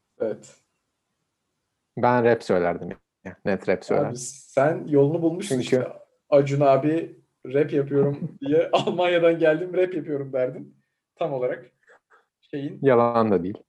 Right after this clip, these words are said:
Speaker 2: Yalan da değil.
Speaker 1: E, her şey doğru. Yüzde yüz doğru. Ve yani yolunu yapılırdı bir şekilde.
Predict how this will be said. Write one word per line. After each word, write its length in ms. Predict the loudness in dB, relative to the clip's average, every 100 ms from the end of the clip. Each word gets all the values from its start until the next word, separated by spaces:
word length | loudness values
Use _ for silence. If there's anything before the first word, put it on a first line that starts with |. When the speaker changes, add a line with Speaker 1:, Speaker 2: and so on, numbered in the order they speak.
| _ 0
Speaker 2:
Yalan 380 | 2 2 2 -2
da 100 | -4
değil. 140 | -8 -12
Speaker 1:
E, 40 | -12 -2
her 200 | 0 0
şey 260 | -2 -6
doğru. 220 | -8 -10 -12
Yüzde 300 | -14 -6 -6
yüz 240 | -6 -8
doğru. 360 | -8 -8 -10 -16 _ -10
Ve 360 | -8 -8 -12 _ _ _
yani 420 | -12 -10 -12 -18 -18
yolunu 360 | -8 -6 -6 -8
yapılırdı 420 | -8 -8 -8 -10
bir 60 | -12
şekilde. 580 | -16 -16 -12 -12 -12